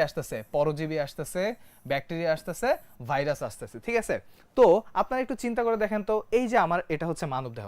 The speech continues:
ঠিক আছে? এটা হচ্ছে আমাদের হিউম্যান বডি, ঠিক আছে? এই হিউম্যান বডিকে, ঠিক আছে? এই হিউম্যান বডিটাকে এই যে হাবিজাবি, পরজীবী, ব্যাকটেরিয়া, ভাইরাস, এগুলো থেকে কে রক্ষা করে? আমাকে একটু কমেন্টে জানান তো ভাইয়া, ঠিক আছে?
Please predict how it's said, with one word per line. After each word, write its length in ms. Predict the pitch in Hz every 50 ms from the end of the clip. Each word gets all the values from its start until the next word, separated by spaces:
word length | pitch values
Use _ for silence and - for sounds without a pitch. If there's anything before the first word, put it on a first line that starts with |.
| 98 -
ঠিক 100 | 165 165 175
আছে? 120 | - 254 302 - - - 165 - _ 131
এটা 100 | 131 147 143
হচ্ছে 140 | - - 175 156
আমাদের 240 | 156 160 190 240 330 - - - _ _ _ _ -
হিউম্যান 300 | - 139 139 139 139 139 131 120
বডি, 280 | 120 120 117 139 170 277 370 - - - _ _ _ - _ _ _ _ _ _ _ _ _ _ _ _ _ _ _ - - _ _
ঠিক 120 | - 113 117
আছে? 140 | 120 - 220 285 311 - - - - _ _ _ _ _ _ - - - - 233
এই 60 | 277 226 180
হিউম্যান 280 | 202 208 214 226 220 185 147
বডিকে, 320 | 147 135 131 120 - - - - _ _ _ _
ঠিক 120 | 160 139 139
আছে? 140 | 139 - 240 269 233 -
এই 80 | 160 147 143
হিউম্যান 260 | 156 160 175 214 233 208
বডিটাকে 440 | 185 180 175 165 170 160 - 156 175 233 - - - - - _ - 220 247
এই 80 | 262 226 226
যে 80 | 269 262 247 180
হাবিজাবি, 480 | 165 151 160 170 170 175 160 139 123 110 107 - 170
পরজীবী, 480 | 180 180 180 170 156 170 160 165 170 165 156
ব্যাকটেরিয়া, 400 | 151 147 - - 156 151 165 160 143 139
ভাইরাস, 300 | 127 127 123 110 104 - - - 208
এগুলো 200 | 214 208 233 240 233 -
থেকে 180 | 240 - 175 135 - - -
কে 100 | 254 262 262 233
রক্ষা 220 | 202 - - 170 147
করে? 100 | 147 123 120 120
আমাকে 140 | 139 143 175
একটু 100 | 170 185 -
কমেন্টে 240 | 175 170 175 170 175 175
জানান 160 | 170 165 170 165
তো 40 | 175 175
ভাইয়া, 140 | 175 190 - - - - _ _ _ _ _
ঠিক 100 | 160 147 147
আছে? 120 | - 208